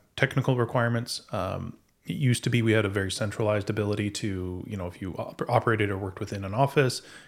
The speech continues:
you know, it could have a, its own server, it could have its own kind of network that needed to be just really locked down for that physical location. But now with a lot of the flexibility, even if you have a dominantly in-office culture, but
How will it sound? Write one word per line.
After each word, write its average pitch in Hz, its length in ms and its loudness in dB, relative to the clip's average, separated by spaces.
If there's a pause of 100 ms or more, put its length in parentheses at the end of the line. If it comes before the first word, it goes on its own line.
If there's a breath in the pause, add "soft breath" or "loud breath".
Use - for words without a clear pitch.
(120 loud breath)
you - 60 6
know, 104 80 2
it 147 80 -6
could 139 120 4
have 110 260 4
a, 110 380 2
its - 160 -6
own 98 120 -4
server, 127 540 4
it 104 160 -6
could - 80 -8
have 98 140 -2
its 98 180 -6
own 98 200 -4
kind 98 140 -6
of 95 80 -4
network 117 380 -2
that - 100 -8
needed 110 340 -2
to - 60 -14
be 98 160 -2
just - 220 -6 (180)
really 101 220 -2
locked 95 240 -2
down 98 160 -2
for - 140 -6
that - 280 -6
physical 95 440 -4
location. 113 600 -2 (500 loud breath)
But 202 100 0
now 196 160 8
with 147 100 4
a 139 60 4
lot 127 160 4
of 113 80 4
the 107 100 4
flexibility, 110 680 -4
even 117 140 0
if - 140 -6
you - 80 -4
have 127 400 4
a 104 100 -2 (160)
dominantly 101 640 -2 (340 loud breath)
in-office 101 460 2
culture, 156 460 2
but - 280 -4